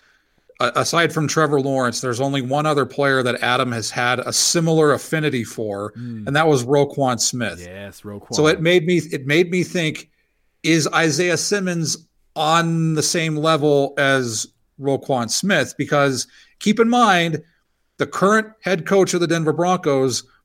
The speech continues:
Speaker 1: was also the defensive coordinator in Chicago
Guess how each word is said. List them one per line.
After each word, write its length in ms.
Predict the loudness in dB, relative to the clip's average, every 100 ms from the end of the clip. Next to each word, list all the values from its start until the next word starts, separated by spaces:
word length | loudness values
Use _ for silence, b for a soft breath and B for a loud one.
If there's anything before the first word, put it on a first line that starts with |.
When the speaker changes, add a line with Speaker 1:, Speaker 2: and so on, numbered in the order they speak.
| 0
Speaker 1:
was 220 | 0 2
also 360 | 2 2 2
the 120 | 0 0
defensive 640 | -4 -4 -4 -4 -4 -4
coordinator 540 | -2 -2 0 -2 -2
in 60 | -4
Chicago 840 | -6 -4 -2 0 0 -2 -2 -6